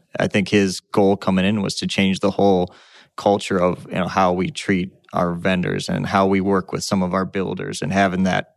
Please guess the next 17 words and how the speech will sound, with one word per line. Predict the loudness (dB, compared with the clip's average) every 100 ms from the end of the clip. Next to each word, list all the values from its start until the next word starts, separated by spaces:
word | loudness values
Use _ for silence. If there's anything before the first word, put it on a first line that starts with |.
| -4
good | -2 0
relationship. | -2 -2 -4 -4 -4 -2 -4 -6 _ _ _ _ -12
It's, | -2 -2 -2 -14 -8
it's | -8 -6
been | 0 2 2
probably | 0 -2 -2 -4
the | -6
single | -2 0 0
most | -2 -4 -6 -12 -6
important | -2 0 -2 -2
thing | -2 -2
this | -4 -4
year | -2
with | 0 -2 -4 _
how | -4 -2
we've | 0 -2
grown. | -4 -4 -4